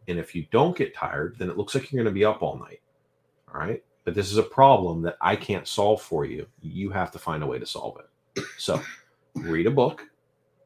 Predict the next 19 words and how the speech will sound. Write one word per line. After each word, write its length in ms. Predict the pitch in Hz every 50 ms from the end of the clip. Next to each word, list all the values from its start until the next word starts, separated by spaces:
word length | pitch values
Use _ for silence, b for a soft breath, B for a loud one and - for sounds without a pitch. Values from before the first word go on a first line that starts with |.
| _ _ _ _
If 120 | - -
you 80 | 78 76
don't 260 | 76 80 87 - 95
have 140 | 107 98 113
a 40 |
book 240 | 117 117 127 123 - -
to 80 | 113
read, 300 | 107 104 107 120 139 - _ _ _ _ _ _ _ _ _ _ _
ask 300 | - 80 87 107 - -
me, 340 | - 107 107 127 139 135 135 -
or 60 | 90 90
you 120 | 85 71
can 120 | - 71
pick 240 | - - 98 - -
one 120 | 113 113 113
of 160 | 113 113 - -
my 160 | 113 117 120
books. 440 | 98 - - - - - - - - _ _ _ _ _ _ _ _ _ _ _ _ _ _ _ _ _ _ _ _ _ _ _ _ _ _ _ _ _ _ _ _ -
Read 480 | 92 90 101 101 85 82 90 117 139